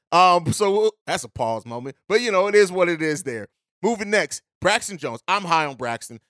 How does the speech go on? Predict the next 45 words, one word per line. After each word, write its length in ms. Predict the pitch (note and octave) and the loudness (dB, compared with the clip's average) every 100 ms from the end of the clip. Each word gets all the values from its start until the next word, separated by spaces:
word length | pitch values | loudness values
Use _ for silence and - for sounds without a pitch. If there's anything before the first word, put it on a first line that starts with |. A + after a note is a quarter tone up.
| - | -6
Uh, 200 | C3+ C#3+ | -2 -2
when 120 | D3+ | -4
you 80 | E3 | -4
look 160 | F#3+ | -2
at 80 | F#3 | -2
him 140 | F#3 F3+ | -4 -4
coming 340 | F#3+ F3 D#3 | -6 -4 -4
in, 280 | D3 C#3+ C3 _ - | -4 -6 -8 _ -4
uh, 240 | C3 C3+ - | -2 -2 0
had 160 | E3+ | -2
a, 80 | C#3+ - | -2 -4
had 140 | D3 C3+ | -4 -4
a 40 | |
strong 360 | - F3+ F#3 F3 | -6 0 0 0
season 300 | G3 E3+ E3 | -6 -4 -2
at 120 | D#3+ | -2
left 220 | E3 - | -4 -2
tackle 260 | D#3 D#3+ D#3 | -6 -4 -10
for 120 | D#3 | -12
the 80 | C#3 | -2
Bears. 400 | D3+ D3+ D3 - _ | 4 4 4 -2 _
Um, 380 | - C#3 C#3 C3 | -4 -2 -2 -6
you 80 | F#3 | -2
know, 220 | E3+ D3+ D3 D3+ - | 0 -2 -4 -8 -4
end 160 | F3+ | 0
up 80 | E3+ | 0
being 240 | E3+ F3 C#3+ | -2 -6 -8
our 100 | A#2+ | -10
starter. 520 | - F3+ F3 E3+ D#3+ - | -4 0 0 -2 -6 -8
Uh, 140 | D3 D3+ | -4 -4
he, 160 | F3+ - | -4 -6
he 140 | F3+ | -8
ranked 360 | E3 D#3+ F#3 - | -2 -2 -2 -4
as 120 | - | -6
far 180 | F3+ F3 | 2 2
as 80 | - | 2
Pro 200 | F#3+ F3+ | -2 -2
Football 400 | F#3+ - F3 E3 | -2 -2 0 0
Focus 420 | F#3 F3+ F3+ - _ D3+ | 0 -2 -4 -12 _ -8
as 100 | D3 | -8
the 140 | C#3 | -8
second 480 | - F#3 F#3+ G3+ - - | -2 -2 -2 -6 -6 0
best 260 | F3 - | 0 0
run 300 | B2+ E3 F#3+ | 0 0 0
blocker 480 | D#3+ F3 F3+ F#3+ | 0 0 0 -4